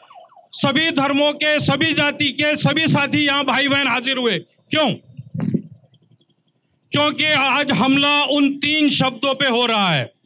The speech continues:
आज बंधुता पे हमला हो रहा है, आज वो चाह रहे हैं कि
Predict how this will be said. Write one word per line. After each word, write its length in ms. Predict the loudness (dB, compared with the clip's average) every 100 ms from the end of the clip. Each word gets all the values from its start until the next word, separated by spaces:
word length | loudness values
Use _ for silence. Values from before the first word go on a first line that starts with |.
| -8 -8 -14 -16 _ _ _ _ _ _ _ _ _ _ _ _ _ _ _
आज 280 | -2 0 0
बंधुता 600 | 0 2 4 2 2 0
पे 140 | 0 0
हमला 420 | 2 2 2 2
हो 60 | 2
रहा 180 | 2
है, 140 | 0 -2 -6 -12 -14 -12 -12 -12 -12 -14 -16 -20 -8 -4
आज 320 | 0 0 2
वो 180 | 2 0
चाह 340 | 0 0 0
रहे 160 | 2 0
हैं 120 | 0
कि 140 | -2